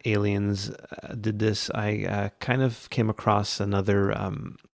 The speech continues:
site that talks about the ten signs that aliens could have influenced ancient Egypt. We're gonna add that in the show notes. Uh, I don't tend to agree with this. I think a lot of the stuff that they, um,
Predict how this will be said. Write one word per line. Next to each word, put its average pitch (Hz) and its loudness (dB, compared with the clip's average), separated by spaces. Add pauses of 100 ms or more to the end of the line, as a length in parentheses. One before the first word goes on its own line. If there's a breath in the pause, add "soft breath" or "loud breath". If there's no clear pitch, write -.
(1080)
site 104 0
that - -4
talks - -2
about 98 0
the - -8
ten 107 0
signs 104 2
that - 2
aliens 110 2
could - 0
have 113 2
influenced 117 -2
ancient 110 -2
Egypt. 120 0
We're 110 0
gonna 98 -2
add 101 -4
that 101 0
in 101 -2
the 98 -2
show 104 -2
notes. 107 -4 (640 loud breath)
Uh, 98 -2 (800)
I 123 2
don't 123 2
tend 123 0
to - 0
agree 101 2
with 117 0
this. 123 2
I 101 0
think 104 -2
a 104 2
lot 101 4
of 104 4
the 104 0
stuff - -4
that 101 -4
they, 98 -2 (540 loud breath)
um, - -10